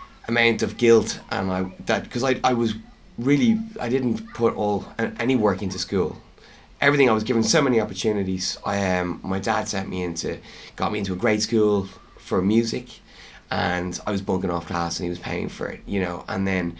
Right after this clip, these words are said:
anything, rugby, whatever, football, everything I got, was in, I got into, I got into it for five minutes and gave it up. So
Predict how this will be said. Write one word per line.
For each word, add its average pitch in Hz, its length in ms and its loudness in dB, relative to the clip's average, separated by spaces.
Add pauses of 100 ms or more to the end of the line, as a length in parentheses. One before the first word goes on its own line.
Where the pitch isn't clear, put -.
(240)
anything, 143 500 2
rugby, 127 380 4
whatever, 131 580 2
football, - 640 0
everything 143 260 2
I 113 40 4
got, 107 140 0
was 110 100 -4
in, 113 200 -2
I 113 80 -2
got 107 220 0
into, 110 380 2
I 95 80 -2
got 101 80 0
into 104 220 -2
it 98 40 -4
for 101 100 -10
five 92 280 0
minutes 95 240 0
and 101 80 -6
gave 95 180 -2
it 95 80 -2
up. 98 240 -2 (460)
So 110 360 4